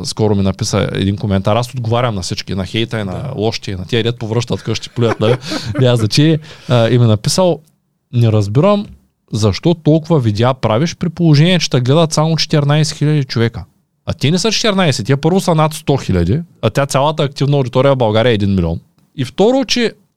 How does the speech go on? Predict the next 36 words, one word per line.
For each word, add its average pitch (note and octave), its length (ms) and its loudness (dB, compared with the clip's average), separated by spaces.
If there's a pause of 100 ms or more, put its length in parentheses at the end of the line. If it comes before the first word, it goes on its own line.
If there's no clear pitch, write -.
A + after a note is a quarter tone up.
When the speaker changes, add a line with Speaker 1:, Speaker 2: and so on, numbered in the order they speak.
Speaker 1:
а, A#2 80 0
четиринайсет B2+ 600 0
хиляди G3 180 2
човека, F3 320 0
как - 280 -2
си E3+ 100 -2
ги F#3+ 80 2
представя A3 420 0
този - 240 0
човек? A3+ 220 0
Това C#3+ 220 2
са G3 120 2
абонатите F#3+ 600 4
ми. E3 80 4 (280)
Speaker 2:
<laughs> - 320 -6
Speaker 1:
Ти B3 180 -2 (340)
представяш D#3 500 0
ли C4+ 40 0
се, - 120 0
ако A3+ 260 0
напълним F3+ 520 2
четиринайсет D3+ 720 0
хиляди G3 300 0
човека, F3 340 0
дори E3 160 2
в G3 40 0
зала E3+ 260 2
Ар-, E3 200 0
Арена C#3+ 360 2
Армеец, D#3 360 2
те E3+ 140 0
ще - 80 -2
се G3 80 0
съберат C3 420 2
ли? A3+ 40 2
Speaker 2:
Да, B2+ 280 -4